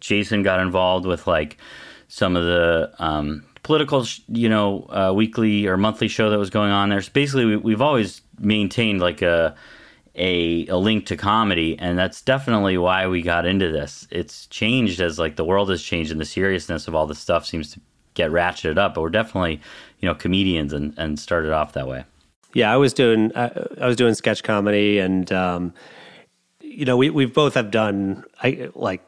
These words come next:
Speaker 2: man on the street stuff before, a little bit, I guess, before, um, doing the Occupy Wall Street videos. And,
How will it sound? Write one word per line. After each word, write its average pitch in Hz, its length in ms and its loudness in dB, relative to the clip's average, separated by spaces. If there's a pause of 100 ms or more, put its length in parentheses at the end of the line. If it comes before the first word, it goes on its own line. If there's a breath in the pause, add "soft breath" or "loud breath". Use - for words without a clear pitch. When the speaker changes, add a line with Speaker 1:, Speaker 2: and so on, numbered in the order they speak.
(160)
Speaker 2:
man 113 240 2
on 104 60 2
the 98 60 -2
street 98 340 -6
stuff - 560 -4
before, 98 800 0 (100)
a 113 60 0
little 117 240 4
bit, 92 240 -2 (180)
I 98 120 -6
guess, 92 200 -8
before, 92 600 -8 (760 loud breath)
um, 92 480 -4 (480)
doing 101 220 0
the 101 60 2
Occupy 95 400 -4
Wall 92 200 -2
Street 98 400 -8 (480)
videos. 95 720 -2 (600 soft breath)
And, 107 680 4